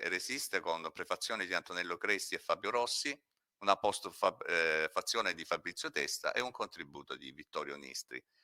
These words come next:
Come sfatare il mito della superiorità del rock del passato, duecentocinquantadue dischi da non perdere, pubblicati dal duemila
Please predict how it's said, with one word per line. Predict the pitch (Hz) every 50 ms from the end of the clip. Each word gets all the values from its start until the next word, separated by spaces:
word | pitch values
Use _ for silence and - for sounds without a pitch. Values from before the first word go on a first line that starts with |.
| - _ _
Come | - - 123 117 107 101
sfatare | - - - 113 - 123 113 98
il | 95 98
mito | 110 123 120 95 - 90
della | 82 90 87 87 87 82 82 80 76 -
superiorità | - - 107 98 - 107 104 107 104 107 104 - 117 101
del | 87 87 85
rock | - 101 - -
del | 98 90 -
passato, | - 143 - - - 90 78 67 67 - - - _ _ _ _ _ _
duecentocinquantadue | - 107 110 113 110 - 143 131 107 92 - 87 - - 95 - - 107 - - 131 123 98 92 98
dischi | 107 107 101 - - - 80
da | 92 92
non | 87 123 123 -
perdere, | - 87 76 71 73 - 76 78 80
pubblicati | - - 120 117 113 101 - 87 78 78 - 78
dal | 85 90 117 123
duemila | 123 131 117 85 78 73 71 73 -